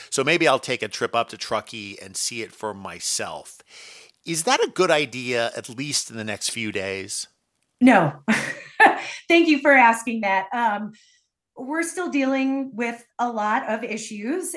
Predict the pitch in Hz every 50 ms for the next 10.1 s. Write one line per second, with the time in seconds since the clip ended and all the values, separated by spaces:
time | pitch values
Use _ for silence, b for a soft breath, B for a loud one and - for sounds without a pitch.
0 | - - 233 226 226 220 226 220 220 233 226 226 226 - - - - - 226 240
1 | - 269 247 240 233 214 220 220 226 220 - - - 170 170 - _ - 214 233
2 | - 254 247 - - 226 226 226 220 233 240 262 - - 233 233 226 - 240 220
3 | 220 214 214 - - 220 214 214 214 - - 185 180 - 208 240 247 240 240 233
4 | 220 220 220 208 214 220 233 240 - 220 220 214 220 - 208 170 208 185 175 196
5 | 202 190 185 202 208 196 202 208 208 208 - B B B B B B B - 202
6 | 202 190 190 196 - - 208 202 202 196 196 196 202 208 220 226 226 220 - -
7 | 208 196 196 202 202 202 214 208 - - - 196 220 214 202 196 - B B B
8 | B B B - - 262 240 226 220 208 B B B _ _ - 240 233 269 302
9 | 302 294 285 285 294 285 269 - 269 - - 277 269 269 262 254 262 262 262 -
10 | -